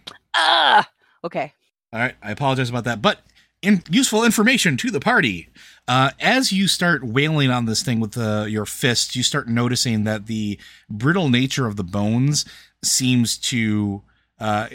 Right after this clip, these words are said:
Speaker 2: well, your blows land harder than you think that they should. Uh, so every time you make contact with your fist, you are doing massive amounts of damage to this thing.
Speaker 1: Cool. I convey that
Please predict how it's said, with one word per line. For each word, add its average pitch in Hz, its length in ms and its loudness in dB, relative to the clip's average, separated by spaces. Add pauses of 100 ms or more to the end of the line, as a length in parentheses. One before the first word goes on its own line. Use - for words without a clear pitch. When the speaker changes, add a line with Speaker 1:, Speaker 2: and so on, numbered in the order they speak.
(360)
Speaker 2:
well, 180 140 -2
your 180 160 2
blows 160 580 -2
land 131 360 2
harder 120 500 0
than 104 220 0
you 98 140 0
think - 380 -6
that 101 200 -4
they 98 140 -4
should. 87 600 -6 (300)
Uh, 101 240 0
so - 200 -4
every 131 240 0
time 135 280 0
you 120 100 2
make 113 280 0
contact 117 420 -4
with 104 120 -8
your 98 120 -4
fist, - 580 -4 (300)
you 120 160 -2
are 131 120 4
doing 113 460 0
massive 110 560 0
amounts 101 340 -2
of 92 100 -10
damage 113 480 -4
to 104 80 -8
this 87 280 -6
thing. 69 440 -14
Speaker 1:
Cool. 185 600 -8
I 180 140 -4
convey 202 500 -8
that - 280 -8